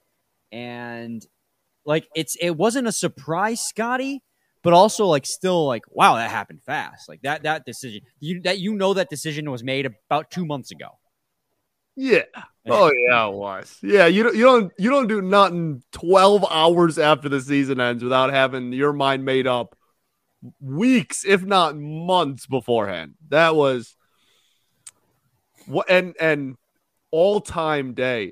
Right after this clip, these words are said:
Speaker 2: on Red Wings Twitter. All
Speaker 1: Oh,
Speaker 2: time. Like,
Speaker 1: crazy.
Speaker 2: maybe top five Red Wings Twitter day of all time. At, like, the memes and the videos and the reaction, like,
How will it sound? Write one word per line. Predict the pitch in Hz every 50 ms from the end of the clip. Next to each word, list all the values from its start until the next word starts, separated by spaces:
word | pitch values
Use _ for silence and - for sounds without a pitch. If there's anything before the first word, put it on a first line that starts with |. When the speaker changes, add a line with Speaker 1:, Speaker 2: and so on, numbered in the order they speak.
| -
Speaker 2:
on | - 117 123 123 123
Red | 123 123 117
Wings | 113 113 110 104 92 -
Twitter. | - - 95 90 76 - - _ _ _ _ _ _ -
All | 139 143 143 135
Speaker 1:
Oh, | 127 113
Speaker 2:
time. | - 113 90 78 - - 143 147 _ _ _
Like, | 135 151 156 151 165
Speaker 1:
crazy. | 165 165 143 107 82 71 - _ _ _ _ _ _ _ _
Speaker 2:
maybe | 143 147 147 151 165 170 180 175 190 185 -
top | - - 156 151 156 151 -
five | - - 151 139 127 131 143 165 180 170 - _ _ _ -
Red | - 131 139 143 147
Wings | 151 151 147 143 -
Twitter | - - 139 135 143 151
day | 151 143 147 143 151 160 175 - _
of | - 120 120
all | 120 127 131 131
time. | - 131 120 120 123 139 160 _ _ _ _ _ -
At, | 135 143 143
like, | 147 147 143 139 -
the | - 135
memes | 127 135 143 151 156 160 160 160 165 156 127
and | 139 131
the | 127 123
videos | 120 123 147 156 156 156 151 151 147 147 147 143 143 135 127
and | 139 127
the | 123
reaction, | 117 120 120 123 131 139 147 147 143 - - - 147 143 139
like, | 135 131 123 123 101 -